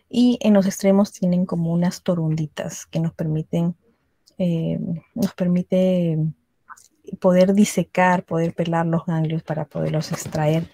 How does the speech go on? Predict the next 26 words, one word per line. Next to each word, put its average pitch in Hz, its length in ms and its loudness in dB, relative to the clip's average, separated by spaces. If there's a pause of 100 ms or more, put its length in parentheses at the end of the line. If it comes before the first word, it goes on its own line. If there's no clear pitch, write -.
(120)
enteritos 233 680 6
y - 20 4
mandarlos 160 460 0
a 175 60 -2
patología, 160 580 -4
que 160 100 0
es 165 60 0
lo - 100 -4
que - 120 -16
se 156 120 -10
quiere. - 360 -12 (1300)
¿Cuál 370 160 4
es 403 80 6
la 403 80 6
ventaja 262 480 8
de 269 100 6
la 202 120 4
mediastinoscopía? 175 880 -2 (1120)
Bueno, 185 400 -4
su - 160 -4
alta 175 180 -4
tasa 180 360 -4
de 170 100 -2
sensibilidad, 170 1000 -4
especificidad, 175 1040 -4 (800)
te 170 560 -2